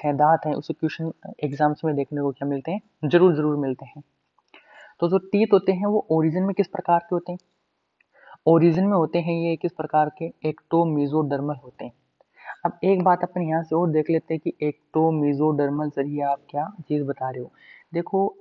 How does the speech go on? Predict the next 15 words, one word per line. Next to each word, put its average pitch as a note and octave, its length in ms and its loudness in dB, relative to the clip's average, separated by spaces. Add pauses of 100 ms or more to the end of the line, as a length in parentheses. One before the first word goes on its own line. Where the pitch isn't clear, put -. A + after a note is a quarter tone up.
अपना F3+ 880 -4
जो E3+ 120 2
body D3 320 0
होती D#3 340 0
है E3 140 -4
वो E3 220 -2
ectoderm, D#3+ 500 -4 (2250)
mesoderm D3 640 -2 (1800)
और F#3 220 2
endoderm D#3+ 460 2
के D#3+ 80 -2
द्वारा D3+ 240 -2
क्या D#3 160 -4
होती D3+ 220 -6
है, F#3 60 -8